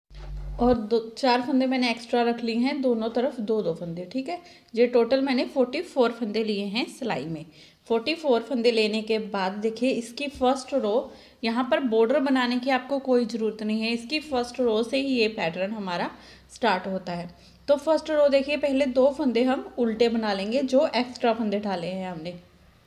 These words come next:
ये दो फंदे हमने extra डाले हैं ना, starting में भी, last में भी, चार फंदे हैं जो, उसमें से दो फंदे पहले उल्टे आ गए। अब धागा दूसरी तरफ कर लूँगी।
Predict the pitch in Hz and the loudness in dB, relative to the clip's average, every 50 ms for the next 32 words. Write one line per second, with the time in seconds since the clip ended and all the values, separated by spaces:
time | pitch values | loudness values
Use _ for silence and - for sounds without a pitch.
0 | _ - - - - - - - - - 220 233 226 254 254 262 262 294 262 247 | _ -20 -20 -20 -20 -20 -20 -12 -2 2 2 4 6 6 4 4 4 2 4 4
1 | 269 269 254 254 254 254 240 240 - - 262 254 254 254 240 247 262 269 269 285 | 4 4 4 4 4 4 2 0 0 -2 0 2 2 2 2 2 2 2 2 0
2 | 339 403 - - - 247 202 202 214 220 233 247 262 269 262 311 302 294 220 170 | -2 -4 -6 -4 -2 -2 -2 0 0 0 2 2 2 2 2 0 0 0 0 0
3 | 175 175 - - 202 185 185 196 196 208 214 202 202 202 208 208 196 185 190 190 | -2 -4 -6 -6 -6 -6 -6 -6 -2 0 0 0 0 -2 -4 -4 -4 -2 -2 -2
4 | 180 175 175 175 214 277 - - - - - - - - - - 247 262 269 262 | -2 -2 -2 -4 -4 -4 -6 -10 -20 -20 -20 -20 -8 0 0 2 4 4 2 4
5 | 262 311 269 233 254 247 254 247 294 262 254 269 254 277 277 269 262 269 262 220 | 4 2 4 6 6 6 6 4 4 4 4 4 4 2 2 4 6 6 6 6
6 | 214 202 196 - 208 214 214 220 220 254 294 381 - - - - - - _ - | 4 2 0 0 0 2 2 2 2 2 2 0 0 -8 -20 -20 -20 -20 _ -6
7 | - - 254 254 285 277 277 254 262 302 277 254 269 262 - 254 233 226 226 233 | -2 -2 0 0 0 2 2 4 4 4 4 2 0 0 0 -2 -2 0 0 0
8 | 208 226 240 - - 226 196 180 165 151 160 170 135 147 | 0 0 0 -2 0 0 2 2 0 -4 -6 -6 -6 -6